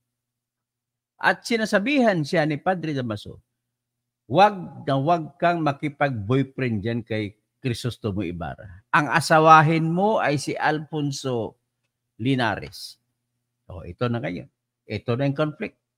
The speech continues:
sa magtatay. Ang sagot naman ni Maria Clara, "Ayaw ko, ayaw ko, ayaw ko. Mas gugustuhin ko pa na nandun lang ako sa konbento. At mamamatay na lang na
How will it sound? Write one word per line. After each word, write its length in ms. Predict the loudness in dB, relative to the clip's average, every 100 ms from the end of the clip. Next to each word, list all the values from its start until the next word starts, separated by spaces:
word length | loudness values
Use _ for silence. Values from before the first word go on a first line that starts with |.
| _ _ _ _
sa 160 | -4 -2
magtatay. 640 | -2 0 -2 0 -4 -4 -10 _ _ _ _ _ _ _
Ang 140 | -4 2
sagot 320 | 4 4 4
naman 320 | 4 6 4
ni 160 | 0 4
Maria 320 | 4 4 2
Clara, 480 | 2 2 0 -4 2
"Ayaw 480 | 2 4 2 2
ko, 480 | 2 4 4 2 -2
ayaw 400 | 4 6 8 6 2
ko, 240 | 4 4 4 -2 4
ayaw 320 | 6 6 4
ko. 320 | 0 -8 -8 _ _ _ _ _ _ _ _ _ _ _ _ _ _ _
Mas 320 | 2 2 2 2
gugustuhin 560 | 0 2 0 0 0
ko 160 | 0 2
pa 400 | 6 6 4 -2
na 240 | 0 4
nandun 320 | 4 2 0
lang 160 | 2 0
ako 160 | 0 -4
sa 80 |
konbento. 800 | -2 0 0 -2 -2 -4 -6 -8 -14 _ _ _ _ _ _ _ _ _ _ _ _
At 320 | 6 8 8 2 -14 -20 -12
mamamatay 720 | 4 6 6 4 4 4 2 2
na 160 | 0
lang 240 | 0 0 0
na 320 | -2 -2